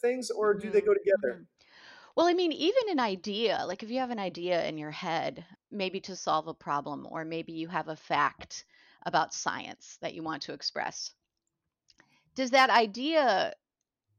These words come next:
Speaker 2: come to your mind in a line of type or text, like, like words on a page?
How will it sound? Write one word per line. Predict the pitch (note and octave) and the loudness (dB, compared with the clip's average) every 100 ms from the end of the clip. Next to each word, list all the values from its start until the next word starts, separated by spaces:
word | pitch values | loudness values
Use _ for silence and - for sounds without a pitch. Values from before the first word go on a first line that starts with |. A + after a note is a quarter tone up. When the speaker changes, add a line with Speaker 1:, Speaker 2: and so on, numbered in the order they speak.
| _ - - | _ -20 -6
Speaker 2:
come | C4 A#3+ A#3+ | 0 0 0
to | - | -6
your | A3 G3+ F#3 | -4 -2 -4
mind | F3 D#3+ D#3+ D#3 D#3+ D#3 D#3 - _ _ _ _ _ | -4 -4 0 -2 -2 -6 -10 -14 _ _ _ _ _
in | G3 F#3+ | -4 -2
a | |
line | E3+ E3 F3 F3+ F#3 F3 | 0 0 4 4 4 0
of | D#3 - | -2 -8
type | - G#3+ - A4+ - | -4 0 0 -2 -8
or | F3+ D#4+ | -8 -8
text, | - A3 - - - - - - | -2 0 0 -4 -10 -10 -14 -12
like, | G3 | -10
like | F#3 F#3 E3+ E3+ | -4 -2 -2 -2
words | F3+ F#3 | -4 -2
on | G#3+ F#3+ | -2 -2
a | |
page? | - F#3+ D#3+ A4+ - - | -6 -8 -6 -8 -12 -16